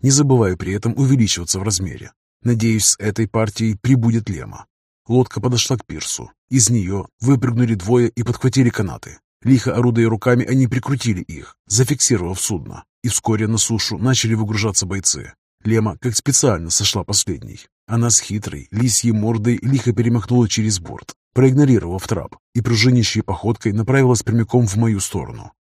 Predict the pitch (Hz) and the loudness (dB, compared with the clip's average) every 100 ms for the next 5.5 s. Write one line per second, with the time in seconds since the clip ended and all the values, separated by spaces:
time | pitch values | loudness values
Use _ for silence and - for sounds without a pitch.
0 | _ _ _ - 123 131 - 113 - 78 | _ _ _ 0 0 2 0 -2 -2 -4
1 | 80 - - - 95 95 90 90 87 _ | -10 -14 -18 -8 -4 -4 -6 -10 -12 _
2 | - 110 113 104 107 104 110 107 95 92 | -4 0 2 2 0 2 2 2 -2 -6
3 | 98 104 98 92 85 - _ _ 104 113 | -6 -4 -2 -4 -8 -14 _ _ -2 0
4 | - 131 139 107 117 117 131 127 120 120 | 4 4 4 2 0 2 4 4 2 0
5 | 107 87 - - - | -2 -6 -8 -12 -16